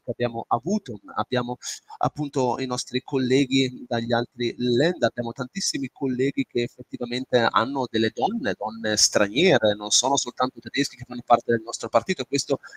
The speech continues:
eh, significa che non c'è xenofobia nel nostro partito, quindi abbiamo delle persone con un background migratorio che sono presenti, abbiamo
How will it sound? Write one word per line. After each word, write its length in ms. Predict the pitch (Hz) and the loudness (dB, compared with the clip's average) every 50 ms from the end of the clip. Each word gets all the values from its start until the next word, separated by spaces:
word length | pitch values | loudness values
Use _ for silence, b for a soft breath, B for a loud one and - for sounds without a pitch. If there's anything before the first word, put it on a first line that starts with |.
| B B | B B
eh, 100 | B 226 | B 4
significa 480 | 214 - - 220 220 - - 202 190 180 | 6 6 4 4 2 0 2 4 4 4
che 100 | - 180 | 6 6
non 140 | 170 160 151 | 4 4 4
c'è 200 | - - 175 147 | 8 8 8 8
xenofobia 680 | - - - 123 117 - - 113 - - 113 113 110 | 8 2 -6 -6 -8 -10 -10 -8 -4 -2 0 0 0
nel 140 | 110 107 107 | -2 -2 -6
nostro 360 | 107 110 - - - 117 110 - | -8 -10 -10 -8 -4 -4 -2 2
partito, 600 | - 117 - - - 101 92 - - 98 95 - | 2 0 0 0 -4 -6 -6 -6 -4 -6 -8 -6
quindi 240 | - 120 120 117 117 | -2 -2 0 4 2
abbiamo 320 | 113 - 123 139 143 156 156 | 4 6 6 6 6 6 4
delle 200 | - 123 117 - | 4 2 2 2
persone 420 | - 127 - - - 220 202 175 | 2 -2 -2 0 -2 0 0 0
con 120 | - 143 143 | 0 0 -4
un 100 | 139 139 | -2 2
background 560 | - 135 - _ - 135 127 123 127 120 123 113 | 2 2 2 _ 0 0 0 0 0 0 -2 -2
migratorio 580 | 113 110 - 113 113 - - 107 101 - 104 101 | -2 0 0 0 0 0 -2 -4 -4 -4 -4 -8
che 80 | - 107 | -10 -12
sono 240 | - - 107 - - _ | -14 -14 -16 -18 -18 _
presenti, 320 | - 104 - 92 90 - _ - | -16 -14 -12 -12 -16 -8 _ 0
abbiamo 340 | 127 - - 190 208 185 | 0 2 4 2 2 2